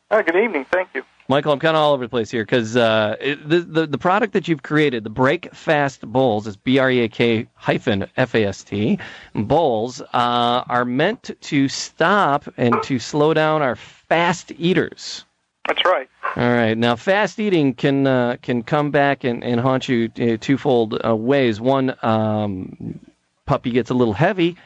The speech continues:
Speaker 2: or two, they just regurgitate it. Those are kind of the two results from the, uh, the, the fast eating. Uh, 'cause I had heard that, uh, you know, the, the,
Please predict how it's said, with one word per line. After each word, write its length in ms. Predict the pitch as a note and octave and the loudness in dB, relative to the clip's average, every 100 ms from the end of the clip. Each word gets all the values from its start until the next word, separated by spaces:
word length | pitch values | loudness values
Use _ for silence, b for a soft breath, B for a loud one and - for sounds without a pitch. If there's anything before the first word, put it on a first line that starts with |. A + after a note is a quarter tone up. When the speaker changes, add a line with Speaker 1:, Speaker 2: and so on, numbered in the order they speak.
| B B B B | B B B B
Speaker 2:
or 120 | A#2+ | 0
two, 420 | A#2 D3+ C#3 C3 | 0 2 4 4
they 160 | A#2+ A#2 | 4 2
just 200 | A2+ G#2 | 0 0
regurgitate 640 | A2+ A2+ C#3 G#2+ - F#2+ | 0 2 0 -2 -6 -6
it. 200 | - - | -6 -4
Those 200 | A2+ A2 | 0 2
are 100 | A2 | 2
kind 200 | G#2 A#2+ | 2 0
of 80 | G#2+ | 0
the 80 | G#2 | -2
two 200 | - A#2 | 0 2
results 440 | A2 G#2 A2 A2 | 2 2 2 0
from 220 | - A2 | -2 -2
the, 160 | G#2 G2 | -2 -4
uh, 120 | F#2 | -6
the, 160 | F2+ F#2+ | -6 -6
the 140 | F2 | -6
fast 480 | G2 - A2+ G#2+ - | -6 -2 -2 -2 0
eating. 260 | C3 A#2 G2+ B B B B B | 2 2 0 B B B B B
Uh, 380 | - A2 G#2+ G#2 | 0 2 2 0
'cause 220 | A#2+ B2+ | 0 2
I 140 | G#3 | 2
had 100 | C#4+ | 2
heard 380 | F3 B2 G2 F#2+ | 0 -2 -4 -6
that, 200 | G2+ G2 F#2+ - | -4 -4 -4 -4
uh, 340 | G2 F#2+ F#2+ - | -2 0 -2 -2
you 80 | A2 | 0
know, 460 | G#2 G#2+ G#2 G#2 - | 0 0 0 -4 -6
the, 320 | G#2+ G#2 A2+ | -6 -2 -2
the, 240 | B2+ A#2 | 0 -4